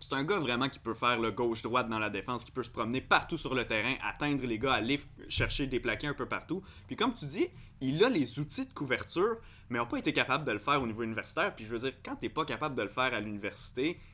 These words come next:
quand tu t'en viens jouer contre les meilleurs dans la N F L, c'est vraiment difficile,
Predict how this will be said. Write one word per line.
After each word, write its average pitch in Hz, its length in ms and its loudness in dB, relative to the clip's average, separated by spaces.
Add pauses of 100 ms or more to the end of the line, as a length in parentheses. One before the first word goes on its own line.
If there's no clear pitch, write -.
quand 254 120 -2
tu - 100 -6
t'en 131 180 4
viens 135 180 2
jouer 131 260 4
contre 120 320 -4
les 117 120 2
meilleurs 123 380 4
dans 117 160 0
la 107 160 0
N 104 80 -4
F 101 160 -6
L, 151 160 2 (160)
c'est 135 160 -2
vraiment 180 300 4
difficile, 143 560 0